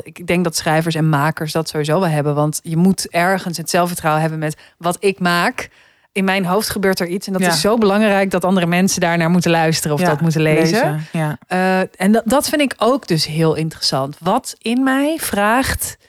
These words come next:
Speaker 1: aan mij, ga op dat podium staan en ga dat doen.
Speaker 2: Ja.
Speaker 1: Ehm, en is het dus ande-, is het zo anders? Omdat ik dat, ik hield mezelf ook heel lang vol voor,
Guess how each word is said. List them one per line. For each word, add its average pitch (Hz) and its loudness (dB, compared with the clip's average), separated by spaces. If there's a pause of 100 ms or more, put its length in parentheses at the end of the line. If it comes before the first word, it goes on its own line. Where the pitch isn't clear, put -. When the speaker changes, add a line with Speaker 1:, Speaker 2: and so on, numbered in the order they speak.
(200)
Speaker 1:
aan 240 2
mij, 226 4 (200)
ga - -2
op 208 0
dat 196 2
podium 196 4
staan 165 0
en 160 0
ga 156 -2
dat 151 -2
doen. 151 -6
Speaker 2:
Ja. 170 -2 (440)
Speaker 1:
Ehm, 165 2 (320)
en 208 2
is 220 2
het 240 2
dus 214 0
ande-, 233 2 (400)
is 233 2
het 233 -4
zo 208 2
anders? 202 2
Omdat 196 0
ik 202 0
dat, 202 0 (640)
ik 175 -6
hield 196 2
mezelf 190 2
ook 196 0
heel 196 2
lang 185 0
vol 170 -4 (400)
voor, 180 2